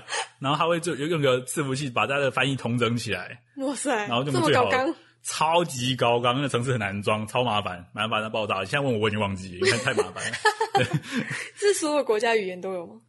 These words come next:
Speaker 2: 几乎都有。
Speaker 1: 哇。
Speaker 2: 但那个，那个它原本是一个很强的图形辨识翻译软体，然后被 combo 进来这个地方，然后乱七八糟，它软体合作在，合作一起才达到这个效果。哇，
Speaker 1: 我觉得
Speaker 2: 我，我那个时候我很震撼，对，我就觉得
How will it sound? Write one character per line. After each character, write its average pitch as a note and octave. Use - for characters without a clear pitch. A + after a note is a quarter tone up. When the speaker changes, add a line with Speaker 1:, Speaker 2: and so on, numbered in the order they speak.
Speaker 2:
几 G#2+
乎 G2
都 F#2
有。 -
Speaker 1:
哇。 C#4+
Speaker 2:
但 G#3
那 B3+
个， A#3+
那 C4+
个 A#3
它 B3
原 F3+
本 E3+
是 G3
一 D#3
个 C#3
很 A2
强 A#2
的 C3
图 B2+
形 C3
辨 C3+
识 B2
翻 A#2+
译 A#2
软 F#2+
体， -
然 -
后 D3+
被 F3
combo D#3
进 D#3
来 B2+
这 C#3+
个 C#3
地 C3+
方， B2+
然 C3+
后 D#3+
乱 D#3+
七 D#3
八 E3
糟， D3
它 F#3+
软 G3
体 D#3
合 C3+
作 F3
在， D#3
合 F#3+
作 B3
一 A#3
起 C#3
才 G3+
达 F3+
到 G#3
这 G#3
个 F3+
效 F3
果。 A2
哇， -
Speaker 1:
我 G3
觉 -
得 -
Speaker 2:
我， F4
我 -
那 F#4+
个 G3+
时 G#3
候 G#3
我 F3+
很 D3+
震 C#3+
撼， C3
对， C3+
我 C3
就 D#3
觉 -
得 -